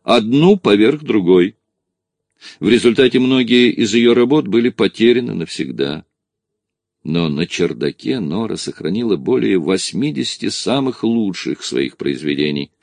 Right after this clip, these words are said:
По настоянию Трэвиса они снесли многие из них в гостиную, сорвали с них упаковочную бумагу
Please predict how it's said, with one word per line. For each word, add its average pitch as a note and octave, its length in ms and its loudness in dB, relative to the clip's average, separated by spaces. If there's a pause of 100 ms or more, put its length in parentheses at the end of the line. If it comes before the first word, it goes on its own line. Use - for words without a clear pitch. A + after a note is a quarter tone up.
(340)
По G2+ 120 0
настоянию G2 600 2
Трэвиса G#2 540 0 (560)
они G#2+ 260 2
снесли A2 520 0
многие A2 440 2
из F2+ 120 -4
них G2+ 160 -2
в C2+ 120 -12
гостиную, A2+ 720 -2 (200)
сорвали A#2 580 4
с - 140 -6
них C3 300 0
упаковочную A2+ 920 0
бумагу G#2+ 600 0